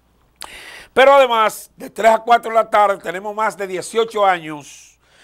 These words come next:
desarrollando el programa estelar de la tarde en Teleunión Internacional, canal dieciséis. De lunes a viernes, de tres a cuatro de la tarde, transmitimos a través de todos los cables de República Dominicana,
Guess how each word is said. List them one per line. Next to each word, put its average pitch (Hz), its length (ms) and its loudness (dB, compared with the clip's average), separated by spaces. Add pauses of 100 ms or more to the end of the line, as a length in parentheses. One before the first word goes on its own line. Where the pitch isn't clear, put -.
(220)
desarrollando 190 600 0
el 220 60 -6
programa 214 320 -4
estelar 208 400 0
de 196 100 -2
la 180 100 -2
tarde 196 500 -4
en 226 260 -2
Teleunión 185 520 -2
Internacional, 165 1000 -6 (840)
canal 196 360 -2
dieciséis. 175 720 -14 (580)
De 156 100 -4
lunes 247 260 -4
a 220 80 4
viernes, 240 420 -2
de 196 100 0
tres 220 180 -2
a 208 80 -2
cuatro 208 260 -4
de 190 60 -6
la 185 80 -10
tarde, 208 240 -4
transmitimos 175 600 -10
a 190 60 -8
través 185 260 -6
de 170 120 -12
todos 220 400 -4
los - 40 -20
cables 180 360 -6
de 165 100 -6
República 175 540 -10
Dominicana, 196 720 -4